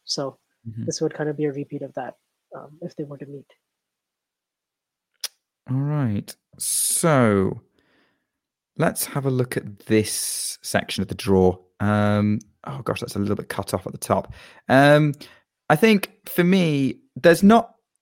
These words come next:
Speaker 2: a massive amount of big stories here. Um, obviously, good on Arina Camelia Begu for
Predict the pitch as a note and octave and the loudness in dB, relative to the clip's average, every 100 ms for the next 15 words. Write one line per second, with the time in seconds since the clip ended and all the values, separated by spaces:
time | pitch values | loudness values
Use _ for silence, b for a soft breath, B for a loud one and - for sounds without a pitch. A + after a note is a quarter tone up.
0 | _ _ _ _ C#3+ C#3+ C#3+ C#3+ C3+ - | _ _ _ _ 2 4 4 2 2 -2
1 | D#3+ D3 D3+ D3+ D3+ D3+ - _ C3+ C#3+ | -2 0 2 4 4 2 -2 _ 0 2
2 | C#3+ C#3+ C#3+ C#3+ - _ _ C#3 C3+ - | 4 2 0 -4 -12 _ _ -2 -2 -4
3 | D3 C#3+ C#3+ C3+ C#3+ C#3 D#3 D3+ b b | 0 2 2 0 2 4 2 -2 b b
4 | b _ - B2+ B2+ B2+ B2+ B2+ - _ | b _ 4 6 6 6 4 2 -2 _
5 | _ C3 C#3+ C#3+ C#3 C3+ C3+ C#3 C3+ C3+ | _ -2 -2 -2 -2 -2 0 0 0 0
6 | B2+ - B2+ C3 B2+ B2 C3+ C3+ C3 C3+ | -2 -4 -2 -2 0 0 4 2 2 2
7 | C#3 - - - - A#2+ A#2+ A#2 A2+ | 0 -2 -10 -20 -6 0 2 2 0